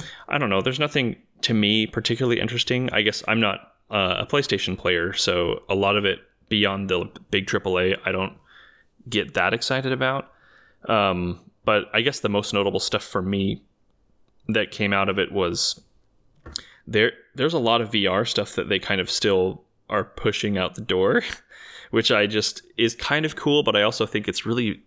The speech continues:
weird. Like, and I, I really wonder how, you know, su-, how successful V R has been for them. I,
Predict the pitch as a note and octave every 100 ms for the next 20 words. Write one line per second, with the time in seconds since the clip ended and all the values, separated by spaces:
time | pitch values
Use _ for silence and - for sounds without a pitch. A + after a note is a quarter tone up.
0 | - F#2+ G2 C3 G#2 F2+ - F#2+ G2 G2
1 | - - G2+ A2 A#2 G#2 G2+ G2+ - G#2
2 | G2 F#2+ F#2+ - _ _ _ _ _ _
3 | _ _ _ _ _ _ - G2+ F#2+ F2+
4 | - - - B2 - - A#2+ - G2 A2
5 | F#2+ F2 F#2 F#2+ - F2+ F2 F2+ - F2+
6 | E2 D2+ G2